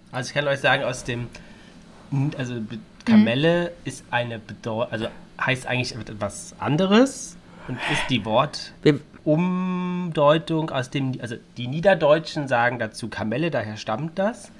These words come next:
Speaker 1: Wir würden dazu was anderes sagen.
Speaker 2: Wasser? Ist das Wasser? Altes
Speaker 1: Nee.
Speaker 2: Wasser?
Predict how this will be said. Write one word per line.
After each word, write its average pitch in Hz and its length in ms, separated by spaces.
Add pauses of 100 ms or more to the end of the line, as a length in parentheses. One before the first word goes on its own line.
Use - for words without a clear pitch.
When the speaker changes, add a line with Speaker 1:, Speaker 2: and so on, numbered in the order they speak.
(840)
Speaker 1:
Wir 139 400
würden 147 220
dazu 139 360
was 120 140
anderes 98 480
sagen. - 260 (760)
Speaker 2:
Wasser? 294 480
Ist - 180
das 185 220
Wasser? 247 420
Altes 208 320
Speaker 1:
Nee. - 40
Speaker 2:
Wasser? 233 300